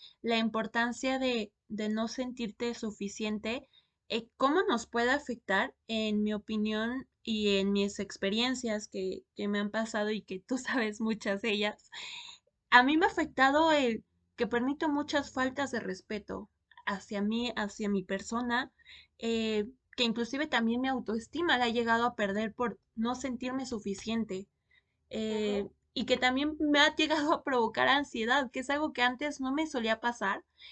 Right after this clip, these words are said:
Speaker 1: eh, y justo lo he notado y también investigando, notaba que sí, el no sentirte suficiente ya incluso empieza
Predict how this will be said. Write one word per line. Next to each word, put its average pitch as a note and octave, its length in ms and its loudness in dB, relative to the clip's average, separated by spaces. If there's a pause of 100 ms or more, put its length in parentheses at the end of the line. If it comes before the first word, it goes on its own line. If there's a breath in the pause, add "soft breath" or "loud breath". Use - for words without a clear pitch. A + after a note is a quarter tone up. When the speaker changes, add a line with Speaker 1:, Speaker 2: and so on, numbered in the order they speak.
(220 loud breath)
Speaker 1:
eh, G3+ 440 -2 (280)
y G3+ 580 -2
justo C#4 360 -2
lo D4 100 2
he - 20 -2
notado A#3+ 560 0
y G3+ 200 -6
también A3 460 -2
investigando, G#3+ 880 -2
notaba B3+ 400 -2
que A#3+ 140 -12
sí, E4 340 -6 (180)
el A3 360 -2
no A#3+ 220 2
sentirte D#4 460 -4
suficiente B3 680 -4
ya C4+ 100 -2
incluso D4 380 -2
empieza C#4+ 600 0